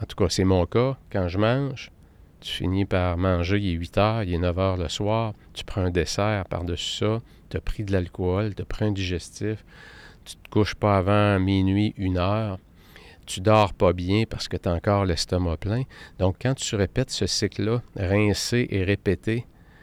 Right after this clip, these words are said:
euh, ça finit par être dur sur le corps et ça devient dur sur le mindset aussi. Aujourd'hui, je me rends compte que un repas par semaine à l'extérieur, c'est même trop, c'est deux par mois.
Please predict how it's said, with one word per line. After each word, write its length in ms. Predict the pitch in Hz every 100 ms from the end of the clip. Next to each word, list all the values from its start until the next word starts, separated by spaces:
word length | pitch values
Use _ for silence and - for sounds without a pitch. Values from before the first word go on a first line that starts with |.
| - - - -
euh, 200 | - - - -
ça 220 | - 90
finit 360 | - 98 120
par 220 | 127 98 92
être 140 | 87
dur 400 | 90 107 117 95
sur 200 | - 85
le 120 | 87
corps 640 | - 107 117 127 123 95 - -
et 140 | 90 85
ça 240 | - 87
devient 380 | 87 87 92 87
dur 380 | 90 107 113 101
sur 220 | - 90
le 160 | 95
mindset 640 | 92 90 87 80 - 104 -
aussi. 360 | - - 110 110 - - - - - - -
Aujourd'hui, 720 | 104 101 92 90 98 123 - - -
je 140 | -
me 100 | 92
rends 220 | 87 92 78
compte 440 | 98 110 123 101
que 380 | - 90 90 85 - _ - - - - - - -
un 260 | 104 117
repas 520 | 101 92 - 101 110 - -
par 180 | 85 -
semaine 580 | - 82 90 104 113 -
à 140 | 92 85
l'extérieur, 840 | 80 - 92 87 82 92 110 101
c'est 160 | 95
même 240 | 87 95 98
trop, 300 | 101 120 131
c'est 180 | 98 90
deux 240 | 98 120
par 240 | - 98
mois. 320 | 98 107 123